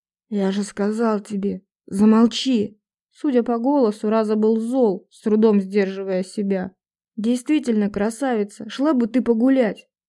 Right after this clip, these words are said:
Хлопок, будто Кара ударил Дэнни по спине.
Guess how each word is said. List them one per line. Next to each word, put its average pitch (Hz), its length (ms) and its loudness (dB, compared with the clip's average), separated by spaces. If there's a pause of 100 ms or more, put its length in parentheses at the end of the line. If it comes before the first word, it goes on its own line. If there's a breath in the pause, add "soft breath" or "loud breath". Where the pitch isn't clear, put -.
Хлопок, 208 680 -2
будто 208 340 -4
Кара 220 380 0
ударил 208 420 0
Дэнни 202 320 2
по 202 140 -4
спине. 208 500 -2